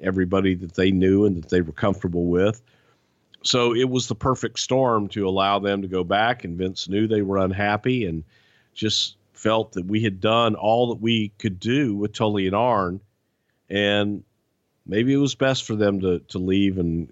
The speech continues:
and go where they were comfortable. Um, unfortunately, it didn't work out that well for Tully, but Tully was a guy that, you know, came from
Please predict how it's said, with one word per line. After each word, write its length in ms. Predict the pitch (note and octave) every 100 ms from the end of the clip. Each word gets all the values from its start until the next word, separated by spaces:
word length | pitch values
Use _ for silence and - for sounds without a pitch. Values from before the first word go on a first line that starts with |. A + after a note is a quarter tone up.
| -
and 160 | F2+
go 160 | F#2 F#2
where 200 | F#2+ F#2
they 120 | F2
were 140 | F#2
comfortable. 580 | F#2+ C#3 D3 G2 D2+ C2 _ _ _ _ _ _ _ -
Um, 460 | F#2 F#2+ F2+ F2
unfortunately, 880 | F2 F2+ - A2 - A2 F#2+ G2 G2+
it 80 | G2
didn't 200 | G2+ G2
work 200 | G2+ G#2
out 200 | G2+ G2+
that 180 | G2 F#2
well 200 | G#2 G#2
for 140 | F2
Tully, 400 | - B2 C#3 F#2+
but 180 | F2 D#2+
Tully 300 | C3+ D3+ D3
was 200 | A#2+ G#2+
a 40 |
guy 320 | G#2 A2+ A#2
that, 160 | A2 F#2 _ - - _
you 80 | A2
know, 80 | F#2
came 440 | - B2+ C3 C3
from 600 | - A#2 G2 F2+ E2+ D#2+